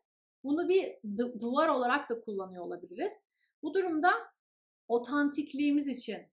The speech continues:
bütünlüğümüzün bir parçası olması için tüm bu özelliklerini de,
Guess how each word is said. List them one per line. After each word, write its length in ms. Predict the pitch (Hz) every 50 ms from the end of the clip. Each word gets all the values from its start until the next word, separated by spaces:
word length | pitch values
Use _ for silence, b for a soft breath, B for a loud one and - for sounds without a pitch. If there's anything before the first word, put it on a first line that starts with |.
| _ _ _ - 214
bütünlüğümüzün 680 | 220 220 - 269 262 254 254 262 269 269 277 294 285 269
bir 120 | 269 -
parçası 460 | - 262 247 247 - 277 254 - 285
olması 360 | 269 262 262 269 - - 403
için 100 | - - -
tüm 280 | - 302 330 330 320
bu 160 | 294 240 240 240
özelliklerini 800 | 233 247 262 247 247 247 247 247 - 247 240 240 240 240 214
de, 180 | 214 185 -